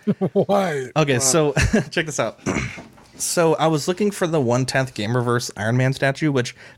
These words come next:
Speaker 2: if you guys find it, holla at your boy. And I called the GameStop, right? Like, you know, you go to Google and you type, like, GameStop and it gives you, like, five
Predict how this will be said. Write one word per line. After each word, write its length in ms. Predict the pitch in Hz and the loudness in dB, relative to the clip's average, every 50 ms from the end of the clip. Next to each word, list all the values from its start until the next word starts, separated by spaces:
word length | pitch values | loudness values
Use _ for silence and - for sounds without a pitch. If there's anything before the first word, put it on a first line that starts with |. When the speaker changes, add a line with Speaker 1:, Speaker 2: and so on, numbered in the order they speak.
| _ - | _ -4
Speaker 2:
if 80 | 123 127 | -2 0
you 80 | 131 | 2
guys 180 | 127 117 117 - | 2 2 0 0
find 240 | - 113 110 113 113 | 0 0 0 2 0
it, 80 | 104 - | -2 0
holla 260 | 117 113 113 110 107 | 0 0 0 0 0
at 120 | 101 - | -2 -4
your 60 | - | -8
boy. 320 | - - 98 101 117 123 127 - - - - - - - - - - - - - _ _ - | -8 -6 -4 -4 -2 -4 -4 -8 -12 -20 -20 -20 -20 -20 -20 -20 -20 -20 -20 -20 _ _ -2
And 360 | 143 139 135 135 135 135 135 - - | 0 2 2 2 2 2 0 0 0
I 100 | 117 123 | -2 -2
called 360 | 123 127 - - 139 175 175 175 | -2 -2 -4 -2 -2 0 0 0
the 60 | 151 | -2
GameStop, 600 | 131 - 123 120 113 107 - - 90 87 85 - | -2 0 -2 0 0 -2 -2 -2 -4 -4 -2 -2
right? 260 | 98 104 110 110 - | 0 0 0 0 0
Like, 200 | 113 131 135 - | 0 -2 -2 0
you 40 | 185 | 2
know, 60 | 196 | 2
you 80 | 214 208 | 2 2
go 80 | 208 190 | 2 0
to 60 | 160 | 0
Google 340 | 123 120 131 135 131 143 143 | 0 0 0 0 2 2 2
and 100 | 127 120 | 2 0
you 60 | 117 | 0
type, 220 | - 135 120 110 | 0 -2 -2 0
like, 140 | 110 107 - | -2 -2 -2
GameStop 440 | 104 101 98 - - 127 120 117 - | -4 -6 -4 -4 -2 0 0 0 0
and 80 | 113 | -2
it 60 | 107 110 | -4 -2
gives 180 | 117 117 120 | -2 -2 0
you, 80 | 113 110 | 0 0
like, 220 | 104 107 - - | 0 -2 -4 -6
five 680 | - - 131 120 117 127 127 120 117 - - - - | -8 -4 -2 0 2 2 2 0 -2 -6 -8 -10 -12